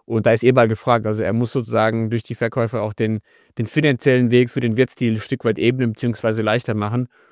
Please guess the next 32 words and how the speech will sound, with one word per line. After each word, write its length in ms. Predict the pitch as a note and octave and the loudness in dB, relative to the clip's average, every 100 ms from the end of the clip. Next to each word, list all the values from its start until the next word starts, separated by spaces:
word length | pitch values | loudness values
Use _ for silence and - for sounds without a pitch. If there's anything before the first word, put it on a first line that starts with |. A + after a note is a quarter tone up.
| _ _ - | _ _ -4
Und 160 | A#2 | -2
das 120 | B2+ | 0
ist 60 | D#3 | 2
schon 120 | E3+ | 0
ein 40 | D3 | 0
dickes 240 | E3 C#3+ | -2 -2
Brett, 280 | D3+ D3 - | 0 0 -2
muss 140 | B2+ | -4
man 100 | B2 | -2
ganz 160 | A#2+ A#2+ | -4 -2
klar 100 | A#2+ | 2
sagen. 220 | B2 B2+ | 2 2
Also 160 | A2+ G#2+ | 0 -2
es 80 | |
gibt 180 | - A#2 | -6 -4
auch 80 | A#2 | -2
schon, 280 | - B2 A#2 - _ _ _ | 0 0 0 -4 _ _ _
äh, 220 | G#2+ G#2+ | -4 -2
die 80 | A2+ | -2
Vorgänger 400 | - B2+ C#3 C#3+ | 0 0 2 0
von 100 | C3+ | 0
ihm 160 | C3+ B2+ | 0 0
haben's 180 | B2 | 0
nicht 120 | - - | -4 -6
geschafft, 440 | B2 C3 C3 - | 0 0 0 -6
äh, 380 | E2 A2+ A#2 A#2 | -2 0 2 0
die 120 | B2 | -2
Verkaufskandidaten 880 | A#2+ - B2+ - B2+ A2+ A#2 A2+ A#2+ | -6 0 0 0 -4 2 2 2 -2
wie 60 | |
Gnabry 360 | A#2+ A#2 A#2+ B2 | -2 -2 -2 0
und 100 | A#2 | -2
Co., 300 | C3+ B2+ B2 | 0 0 0